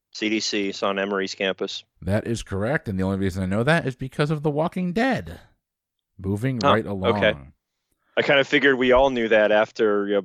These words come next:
Speaker 1: one and a half years of listening to them nonstop about coronavirus.
Speaker 2: Uh, the Walking Dead out was before the coronavirus, even though it feels like that's been going on for years.
Speaker 1: Fair.
Speaker 2: A secret society known as the Righteous and Harmonious Fists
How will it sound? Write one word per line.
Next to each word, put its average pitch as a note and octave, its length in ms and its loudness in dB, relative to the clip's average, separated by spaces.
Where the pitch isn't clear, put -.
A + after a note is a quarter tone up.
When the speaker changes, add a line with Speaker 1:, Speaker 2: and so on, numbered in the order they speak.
Speaker 1:
one G#2+ 360 -2
and G#2 80 0
a G#2 100 2
half G#2+ 300 0
years G#2 360 -4
of G2 440 -8
listening G#2 480 -2
to G#2+ 140 -4
them G2 200 -2
nonstop G2+ 640 2
about F#2+ 380 2
coronavirus. F2+ 760 0
Speaker 2:
Uh, - 100 -2
the A3+ 180 6
Walking D3+ 320 4
Dead A#2+ 340 -2
out A2 220 2
was G#2 240 0
before G#2 380 0
the G#2+ 120 0
coronavirus, G#2+ 640 0
even F#2 140 -2
though F#2+ 80 -2
it F2 80 -8
feels F#2+ 160 -2
like F2+ 120 0
that's F#2+ 120 -4
been F#2+ 140 -6
going F#2 240 0
on G2+ 140 -2
for A#2+ 120 -4
years. A#2+ 500 -2
Speaker 1:
Fair. F2 300 -2
Speaker 2:
A A#2 100 4
secret F#3 400 2
society E3 480 4
known C3+ 420 4
as A#2+ 320 2
the A#2 200 2
Righteous C3 580 2
and A#2+ 160 -2
Harmonious B2+ 680 2
Fists - 640 -2